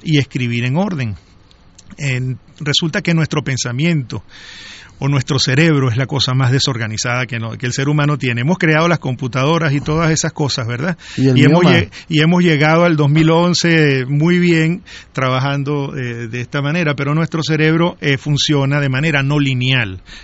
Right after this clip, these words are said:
Speaker 1: ¿Qué
Speaker 2: Ok.
Speaker 1: quiere decir esto? Que nuestros pensamientos van de uno a otro y a veces uno no tiene nada que ver con el otro, o sea, a veces son hasta aleatorios.
Speaker 2: Claro.
Speaker 1: Entonces, el mapa mental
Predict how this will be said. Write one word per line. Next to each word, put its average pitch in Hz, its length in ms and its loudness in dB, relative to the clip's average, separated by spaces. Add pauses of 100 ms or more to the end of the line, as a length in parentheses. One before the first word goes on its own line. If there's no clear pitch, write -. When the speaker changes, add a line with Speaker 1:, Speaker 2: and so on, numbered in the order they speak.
Speaker 1:
¿Qué 95 80 -4
Speaker 2:
Ok. 113 60 -6
Speaker 1:
quiere 156 180 4
decir 175 240 2
esto? 165 240 0
Que 135 140 -2
nuestros 123 320 -6
pensamientos 123 720 -4
van 165 220 0
de 165 100 0
uno 165 220 4
a 175 40 4
otro 147 360 0 (360)
y 127 120 -4
a 117 80 0
veces 123 320 0
uno 160 180 4
no 156 140 0
tiene 139 240 0
nada 127 200 -2
que 143 120 -4
ver 127 160 0
con 120 180 -6
el 147 120 -6
otro, 160 240 -4
o - 20 -6
sea, 139 140 -4
a 127 40 -4
veces 127 260 -4
son 147 220 -4
hasta 151 220 -8 (100)
aleatorios. 120 720 -4 (260)
Speaker 2:
Claro. 110 260 -2
Speaker 1:
Entonces, 143 500 0
el 127 140 -2
mapa 156 280 -2
mental 139 480 -2